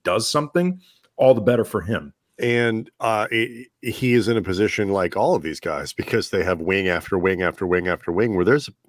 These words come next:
Speaker 2: another guy who can do what you are kinda doing, um, right over there.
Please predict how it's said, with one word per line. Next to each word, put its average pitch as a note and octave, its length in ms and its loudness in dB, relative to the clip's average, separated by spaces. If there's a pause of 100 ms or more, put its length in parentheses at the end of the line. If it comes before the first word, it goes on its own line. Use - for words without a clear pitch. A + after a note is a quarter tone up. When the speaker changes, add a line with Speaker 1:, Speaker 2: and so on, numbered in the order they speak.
(240)
Speaker 2:
another D3 300 -2
guy G#2+ 300 -2 (280)
who G#2+ 100 -6
can G#2 260 -4 (140)
do B2+ 140 4
what A#2 120 0
you G2+ 320 2 (680)
are - 80 0
kinda A2+ 260 0
doing, G#2 360 4 (560)
um, G#2+ 480 4
right B2+ 280 6
over D3 140 4
there. C#3+ 220 4